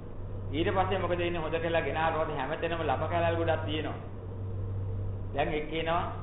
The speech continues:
අර රන්කඳ, මගේ රන්කඳ කියලා කිව්ව කෙනා ළඟට.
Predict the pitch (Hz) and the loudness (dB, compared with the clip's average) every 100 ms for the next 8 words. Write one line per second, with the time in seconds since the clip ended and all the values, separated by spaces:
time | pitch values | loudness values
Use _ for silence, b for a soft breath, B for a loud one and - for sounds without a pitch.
0 | - - - 143 143 143 147 160 151 180 | -6 -6 -2 -2 0 0 0 0 0 0
1 | - - - 131 151 151 143 151 147 131 | -2 -4 -4 -2 0 0 0 0 0 0
2 | 147 147 139 139 139 143 143 143 - | 0 0 0 0 2 2 2 2 -2